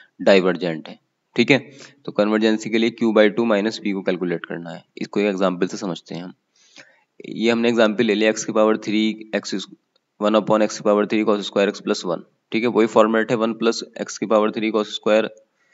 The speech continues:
x, ठीक है। तो यहाँ पर p की वैल्यू, तो यहाँ पर ऊपर वन लिखा, तो ज़ीरो हो जाएगी, क्योंकि x की पावर p, x की पावर ज़ीरो, वन,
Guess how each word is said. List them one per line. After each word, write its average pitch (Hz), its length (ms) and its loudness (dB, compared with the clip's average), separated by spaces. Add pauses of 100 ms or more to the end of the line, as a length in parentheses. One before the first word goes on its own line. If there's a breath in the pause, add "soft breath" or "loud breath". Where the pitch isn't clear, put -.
(580 soft breath)
x, - 300 -2 (280)
ठीक 120 160 -4
है। 113 100 -2
तो - 140 -6
यहाँ 107 160 0
पर 113 220 -2
p 113 120 0
की 117 100 -2
वैल्यू, 110 240 2
तो 107 80 -6
यहाँ 110 120 0
पर 110 100 -2
ऊपर 110 140 -2
वन 107 140 0
लिखा, 107 200 -2
तो 107 80 -2
ज़ीरो 110 220 2
हो 117 100 0
जाएगी, 107 300 2 (440)
क्योंकि 95 220 -4
x - 140 -10
की 101 80 -6
पावर 92 360 -2
p, 98 100 -4 (360)
x - 100 -14
की - 60 -8
पावर 92 240 -2
ज़ीरो, 95 240 0
वन, 95 200 -2